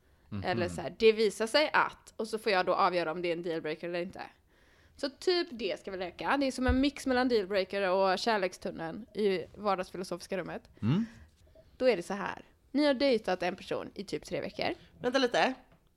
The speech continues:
Speaker 3: Ska alla vi svara på samma?
Speaker 2: Jag kommer säga
Speaker 3: Okej, mm.
Speaker 2: eh, jag kommer säga ett namn.
Speaker 3: Yes.
Speaker 2: Ni har dejtat en person i typ tre veckor.
Speaker 1: Mhm.
Speaker 2: Ni har hörts av jättemycket på telefon, S M S och sådär.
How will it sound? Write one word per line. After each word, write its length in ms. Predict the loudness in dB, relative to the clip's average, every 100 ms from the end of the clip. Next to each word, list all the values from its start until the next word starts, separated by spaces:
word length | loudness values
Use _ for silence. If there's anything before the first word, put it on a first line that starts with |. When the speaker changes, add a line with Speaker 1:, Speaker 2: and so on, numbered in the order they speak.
| _ _ _ -12
Speaker 3:
Ska 200 | -2 6
alla 400 | 8 8 8 8
vi 140 | 8
svara 260 | 6 4 4
på 80 |
samma? 420 | 0 0 2 0 0
Speaker 2:
Jag 280 | 2 4 4
kommer 180 | 2 0
säga 420 | 2 2 2 0 -4 -8
Speaker 3:
Okej, 320 | 2 4 2 0
mm. 200 | 4 4 2 -4
Speaker 2:
eh, 120 | 0 2 4 2
jag 180 | 2 0
kommer 160 | -2 -2
säga 160 | -2
ett 60 | 0
namn. 260 | -2 -4 -10 -20 -20 -20 -12
Speaker 3:
Yes. 340 | -12 -10 -12 -10 2
Speaker 2:
Ni 120 | 6
har 80 | 8
dejtat 340 | 8 8 4
en 100 | 0
person 300 | -2 0 0
i 60 | 0
typ 220 | -2 -6
tre 140 | -8 -8
veckor. 400 | -8 -4 -4 -4 -6 -6
Speaker 1:
Mhm. 200 | -2 0
Speaker 2:
Ni 100 | 2
har 140 | 2
hörts 300 | 2 0 2
av 220 | 2 4
jättemycket 580 | 0 -2 -4 0 0 0
på 60 | -2
telefon, 720 | -4 -2 -2 0 2 0 -4
S 160 | -8 -8
M 60 | -10
S 180 | -8 -10
och 120 | -6
sådär. 340 | 0 0 0